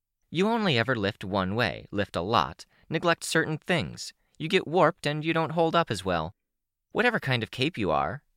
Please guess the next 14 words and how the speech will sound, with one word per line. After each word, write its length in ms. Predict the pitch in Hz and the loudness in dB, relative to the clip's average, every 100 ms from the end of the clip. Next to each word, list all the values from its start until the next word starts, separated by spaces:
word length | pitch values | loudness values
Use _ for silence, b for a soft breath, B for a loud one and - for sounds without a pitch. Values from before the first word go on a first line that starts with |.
| _ _ _ _ - | _ _ _ _ 4
I 80 | 110 | 6
rattled 400 | 104 95 87 82 | 8 6 4 0
a 40 | |
few 320 | - 85 71 | -2 -2 0
off 300 | 71 90 - - | 0 -2 -6 -10
to 80 | - | -4
contribute 600 | 131 - 160 80 87 - | -2 0 0 0 -4 -4
and 260 | 117 101 85 | 0 0 0
because 260 | 90 80 | -2 -2
I 140 | 76 73 | 0 -2
wanted 640 | 62 80 95 - 62 - | 0 0 0 -4 -10 -12
to 100 | - | -8
be 100 | 87 | -6
distracted. 680 | 71 67 98 92 - 67 | -6 0 2 2 0 -4